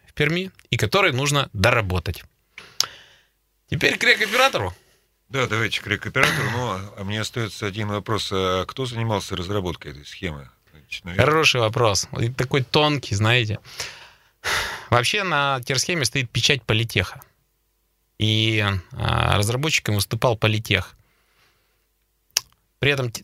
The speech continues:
Speaker 1: т-, терсхема по всем формальным признакам соответствует документу, м, который должен быть сделан, и он с-, и она согласована в Росприроднадзоре и так далее. Важный момент. А,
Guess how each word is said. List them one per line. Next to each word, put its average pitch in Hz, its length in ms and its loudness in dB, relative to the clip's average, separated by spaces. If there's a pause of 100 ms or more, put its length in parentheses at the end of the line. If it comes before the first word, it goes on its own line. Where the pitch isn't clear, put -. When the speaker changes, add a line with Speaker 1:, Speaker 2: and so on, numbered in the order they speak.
(120)
Speaker 1:
т-, 123 180 0
терсхема 147 720 0
по - 200 -4
всем 147 220 2
формальным 127 540 2
признакам 156 480 -4
соответствует 110 800 0
документу, 107 640 0 (160)
м, 123 220 -2
который 135 380 0 (480)
должен 127 500 2
быть 120 140 0
сделан, 120 500 4
и 139 60 2
он 160 160 2
с-, - 100 -2
и 127 80 4
она 147 200 4
согласована 120 640 2
в 113 40 2
Росприроднадзоре 123 760 2
и - 20 -4
так 120 180 0
далее. 104 260 4 (640)
Важный 143 240 2
момент. 127 480 -2 (220)
А, 95 480 2